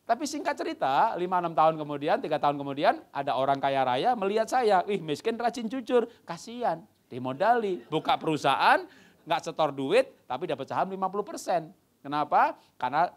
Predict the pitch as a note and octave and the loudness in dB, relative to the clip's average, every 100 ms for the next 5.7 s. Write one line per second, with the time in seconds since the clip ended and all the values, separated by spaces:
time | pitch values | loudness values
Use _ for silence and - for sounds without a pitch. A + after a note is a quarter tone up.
0 | - F3 D#3+ D3 D3 B3+ G#3 E3+ D3 C#3+ | -4 -2 0 -2 -2 -4 -4 -4 -4 0
1 | C#3+ C3 C3 - D#3+ A#3+ D4+ - _ - | 0 0 -2 0 4 4 2 -4 _ -12
2 | C#3 D3+ D3 - - B3 G#3+ D#3 F3+ A3 | -4 -4 -4 -8 -4 -2 -2 0 2 2
3 | F3 E3 D3+ D3 C#3 - - B3+ C#4+ C4+ | 0 -6 -6 -8 -8 -10 -2 0 0 0
4 | A#3 B3 - B3+ A3+ _ _ _ - A3+ | 0 0 -4 -4 -6 _ _ _ -8 -4
5 | A#3 B3+ E4+ F#4 B3 F#3+ C#3 | 2 10 10 12 6 4 0